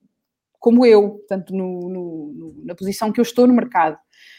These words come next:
Eh, porque a malta já sabe que à partida, se tiver que, que, que voltar atrás, não vai ter grandes problemas e o prejuízo não é muito grande, não é? Eh, não é como programar uma Marisa, por exemplo. <laughs> Eh, eu acho que tudo isso conta muito.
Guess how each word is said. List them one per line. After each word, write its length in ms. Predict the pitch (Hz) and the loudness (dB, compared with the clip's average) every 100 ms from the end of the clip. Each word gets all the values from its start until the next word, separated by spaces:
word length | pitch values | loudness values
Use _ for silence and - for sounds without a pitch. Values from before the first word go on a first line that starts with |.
| _ - | _ -4
Eh, 280 | 165 160 160 | 0 0 -2
porque 300 | - _ 175 | -10 _ -2
a 60 | |
malta 280 | 175 175 196 | 2 2 2
já 100 | 190 | 0
sabe 260 | 190 196 - | 2 0 2
que 60 | |
à 40 | 196 | 0
partida, 420 | 202 202 208 208 | -2 -4 -4 -4
se 80 | 208 | -4
tiver 340 | 214 214 208 | 0 0 0
que, 640 | - 214 208 202 196 196 - _ _ _ _ | -2 -2 0 0 -4 -8 -14 _ _ _ _
que, 100 | 208 | -12
que 100 | 208 | -4
voltar 400 | 208 226 220 220 | 2 4 6 4
atrás, 480 | 226 233 226 226 233 | 4 4 6 4 2
não 140 | 233 226 | 2 2
vai 100 | 226 | 0
ter 120 | 226 | 0
grandes 300 | 214 226 226 | 0 -2 -4
problemas 520 | - 214 214 208 202 | -6 0 2 2 -2
e 20 | |
o 60 | 202 | -4
prejuízo 320 | 196 214 220 | -2 0 0
não 60 | 214 | 0
é 40 | |
muito 160 | 214 208 | -2 0
grande, 380 | 196 180 160 160 - | 0 0 -2 -10 -10
não 120 | 185 | -4
é? 240 | 202 214 - _ _ _ _ - | -4 -4 -12 _ _ _ _ -4
Eh, 340 | 190 185 185 185 | 0 2 0 2
não 160 | 202 | 4
é 100 | 208 | 4
como 180 | 208 220 | 4 4
programar 420 | 226 240 240 226 | 4 4 6 6
uma 100 | 233 | 6
Marisa, 400 | 240 247 269 247 | 6 6 6 4
por 120 | 208 247 | 4 6
exemplo. 460 | 233 294 247 - | 8 6 4 0
<laughs> 100 | - - - 294 - 254 - 254 - - - - - 208 | -8 -12 0 0 2 0 2 0 -2 -10 -20 -18 -14 -12
Eh, 440 | 190 185 180 170 165 - _ - | -8 -6 -6 -6 -10 -14 _ -2
eu 120 | 220 | 2
acho 140 | 240 240 | 2 0
que 60 | |
tudo 160 | 220 233 | -2 -2
isso 480 | 240 - 240 233 233 | -2 -2 0 0 -2
conta 220 | 233 233 | -2 -2
muito. 260 | 226 202 | -2 -6